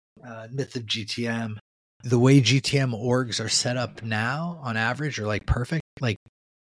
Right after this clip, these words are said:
isn't necessarily the best way in the future. Like, the C F O might end up being over everything.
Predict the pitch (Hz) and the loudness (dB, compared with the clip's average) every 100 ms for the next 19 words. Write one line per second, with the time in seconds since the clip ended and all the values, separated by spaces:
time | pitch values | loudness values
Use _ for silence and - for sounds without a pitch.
0 | _ _ _ - 135 143 143 - 139 139 | _ _ _ -4 -2 2 2 4 4 4
1 | 131 113 101 117 - - 110 131 101 98 | 2 0 0 2 2 0 0 0 -2 -6
2 | - _ _ _ _ 123 110 - 139 - | -12 _ _ _ _ 0 0 0 -2 -4
3 | 95 - _ _ _ _ _ _ _ 120 | -8 -12 _ _ _ _ _ _ _ -2
4 | 104 - 127 - 165 - 147 143 107 104 | -2 -2 0 4 4 6 6 6 4 4
5 | 104 98 107 101 104 95 98 95 98 - | 2 2 2 4 2 2 0 -2 -6 -4
6 | 110 | -4